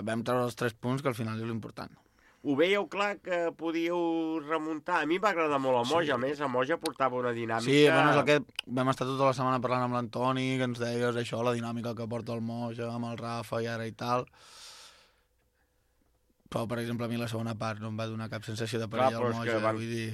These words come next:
Speaker 2: Ah, clar, si te'n vas al vestuari amb u a tres,
Speaker 1: Sí,
Speaker 2: eh, i amb el
Speaker 1: sí.
Speaker 2: desgast que
Speaker 1: I,
Speaker 2: portes
Speaker 1: i,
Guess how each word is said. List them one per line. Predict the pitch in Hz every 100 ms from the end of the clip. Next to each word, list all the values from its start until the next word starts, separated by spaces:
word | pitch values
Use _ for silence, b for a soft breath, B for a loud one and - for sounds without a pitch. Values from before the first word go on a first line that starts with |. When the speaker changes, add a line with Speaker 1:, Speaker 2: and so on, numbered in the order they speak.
| 107 107
Speaker 2:
Ah, | 120
clar, | 131 117
si | 107
te'n | 107 104
vas | 120 131
al |
vestuari | 127 123 131 123 110
amb | 110 110
u |
a | 113
tres, | 117 113 120 135 - -
Speaker 1:
Sí, | - 143
Speaker 2:
eh, | 147 143 143
i | 110
amb | 110
el | 110
Speaker 1:
sí. | 113
Speaker 2:
desgast | 131 113 117 -
que | 117
Speaker 1:
I, | 117
Speaker 2:
portes | 120 139 139 131 139
Speaker 1:
i, | 139 135 135